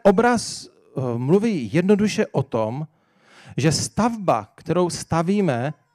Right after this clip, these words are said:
je živá. Že to není něco statického ve smyslu, že vytváříme věci, které nedávají smysl. I to naše propojení, protože já,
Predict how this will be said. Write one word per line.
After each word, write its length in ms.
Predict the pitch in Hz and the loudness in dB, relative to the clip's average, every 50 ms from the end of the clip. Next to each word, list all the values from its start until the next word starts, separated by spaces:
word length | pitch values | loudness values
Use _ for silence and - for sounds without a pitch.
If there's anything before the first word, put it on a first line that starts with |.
| _ _ _ _ _ - - _ _ | _ _ _ _ _ -20 -20 _ _
je 380 | 131 117 151 175 170 165 156 - - _ | -2 2 4 4 4 2 0 -4 -6 _
živá. 600 | 139 113 104 151 220 190 170 131 113 92 82 78 - _ _ _ _ _ _ _ _ _ _ | -8 -2 2 2 2 4 4 2 2 0 -4 -8 -14 _ _ _ _ _ _ _ _ _ _
Že 160 | - 123 180 185 | 0 0 0 2
to 160 | - 190 185 | 4 4 4
není 320 | 185 202 214 220 220 208 | 4 4 2 2 2 0
něco 500 | 170 139 139 156 202 - - - 208 196 | 0 0 0 0 0 -2 -2 -2 -2 -2
statického 880 | - - - - - 180 180 - 233 - - - - - 156 147 139 156 | -2 -4 -8 -4 -4 -2 0 0 -2 -4 -4 -10 -6 -4 -2 0 2 2
ve 120 | 147 147 117 | 0 0 -2
smyslu, 760 | 110 - 123 123 135 120 - - - 156 160 175 190 220 214 - - - - - - - | -4 -8 -8 -8 -8 -8 -8 -6 -2 0 4 4 4 4 2 -2 -14 -20 -20 -20 -12 -4
že 400 | - 135 113 139 165 156 151 135 - - 147 - | -4 -2 2 4 4 6 4 4 0 -6 -12 -12
vytváříme 720 | - 123 185 196 - 196 214 220 214 175 214 220 214 202 156 | 2 4 4 4 6 4 4 4 4 2 2 4 4 4 4
věci, 380 | 113 135 165 175 - - 196 | 4 2 2 2 2 2 0
které 260 | 190 - - 180 175 156 | 0 2 0 0 0 2
nedávají 460 | 151 165 165 160 160 151 160 165 151 | 0 0 2 2 2 2 0 -2 -2
smysl. 580 | - - - 147 139 117 - - 113 90 85 - - _ _ _ _ _ _ _ _ _ _ _ _ _ _ _ _ _ _ _ _ _ _ _ _ _ _ | -6 -8 -6 -6 -6 -4 -4 -6 -6 -6 -8 -12 -20 _ _ _ _ _ _ _ _ _ _ _ _ _ _ _ _ _ _ _ _ _ _ _ _ _ _
I 120 | - 196 | 0 0
to 500 | - - _ _ 220 247 254 233 165 - - - | 0 0 _ _ 8 10 10 8 6 0 -6 -4
naše 300 | 147 165 156 - 165 147 | -2 -2 -2 -2 -6 -2
propojení, 680 | - - - 185 180 - 226 233 214 190 165 143 143 | 0 2 2 2 2 4 4 4 6 4 2 0 -4
protože 340 | 120 123 147 160 123 120 - | -4 -4 -4 -4 -4 -6 -6
já, 280 | - 127 131 151 156 | -2 0 2 2 2